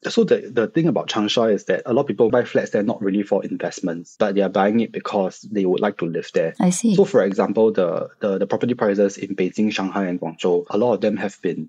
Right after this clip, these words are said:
Speaker 1: propped up because of the demand. People think of it as a very good investment. So you will see a very noticeable difference between, say, someone who buys a flat in Changsha because they plan to live there for the long term.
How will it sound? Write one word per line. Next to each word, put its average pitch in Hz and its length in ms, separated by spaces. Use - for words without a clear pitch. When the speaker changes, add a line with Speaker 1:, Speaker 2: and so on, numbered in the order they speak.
Speaker 1:
propped - 320
up 143 280
because - 360
of - 140
the 101 180
demand. 98 400
People 127 260
think 120 160
of 98 180
it 104 60
as 85 120
a 95 40
very 90 200
good - 180
investment. - 640
So - 240
you 113 220
will 90 100
see 120 220
a 107 60
very 95 300
noticeable 90 840
difference 98 460
between, 95 600
say, 90 440
someone 104 460
who 85 440
buys 95 480
a 101 80
flat 98 260
in 87 160
Changsha 87 440
because 117 280
they 101 80
plan 98 260
to 98 100
live 87 180
there 90 140
for 95 100
the 87 80
long 82 320
term. 80 220